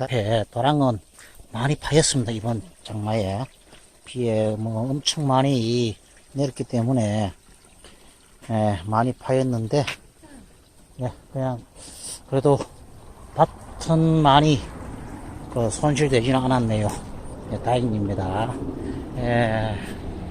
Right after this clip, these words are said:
지금 이 도라지 밭에 이래 둘러보시면은 도라지가 지금 제법 많이 커 있지요.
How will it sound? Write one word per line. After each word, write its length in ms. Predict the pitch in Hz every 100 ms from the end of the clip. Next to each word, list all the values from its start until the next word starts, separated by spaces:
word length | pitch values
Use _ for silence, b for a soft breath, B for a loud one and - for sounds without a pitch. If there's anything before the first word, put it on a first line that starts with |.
| - - -
지금 640 | - 135 151 135 139 135 131
이 40 |
도라지 440 | 117 117 139 147
밭에 540 | 123 120 - - 107 113
이래 220 | 110 107
둘러보시면은 840 | - 127 110 117 - 120 117 139 - - b b b b b - -
도라지가 420 | 117 127 123 110
지금 240 | - 104
제법 240 | - 120 110
많이 260 | 113 120 -
커 200 | - -
있지요. 400 | 139 135 - 160